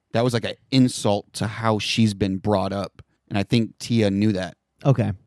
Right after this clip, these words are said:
Speaker 1: Okay. <laughs>
Speaker 2: That doesn't, yeah. Stupid vegans.
Speaker 1: That's what you get out of it?
Speaker 2: Yeah,
Speaker 1: Stupid
Speaker 2: stupid
Speaker 1: vegans.
Speaker 2: vegans. I, I'm a, I'm a carnivore. I'm not sitting there crying every time I see a fucking cow die. I'm like, "Yes." I'm not sitting there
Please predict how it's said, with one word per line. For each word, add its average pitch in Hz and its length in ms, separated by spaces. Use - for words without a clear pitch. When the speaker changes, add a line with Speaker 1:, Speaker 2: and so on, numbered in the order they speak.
Speaker 1:
Okay. 180 400
<laughs> - 60
Speaker 2:
That 165 220
doesn't, 139 380
yeah. 131 320
Stupid - 380
vegans. 104 540
Speaker 1:
That's 170 240
what 156 160
you 147 80
get 147 160
out 151 120
of 156 80
it? 165 100
Speaker 2:
Yeah, 208 140
Speaker 1:
Stupid 110 300
Speaker 2:
stupid 123 200
Speaker 1:
vegans. 135 300
Speaker 2:
vegans. 143 40
I, 165 140
I'm 190 140
a, 175 100
I'm 185 140
a 151 100
carnivore. 135 680
I'm 156 140
not 165 160
sitting 175 240
there 151 120
crying 151 460
every 139 180
time 139 300
I 131 80
see 143 280
a 131 60
fucking 127 400
cow 139 300
die. 110 280
I'm 123 140
like, 113 220
"Yes." - 680
I'm 147 140
not 156 200
sitting 151 340
there 147 240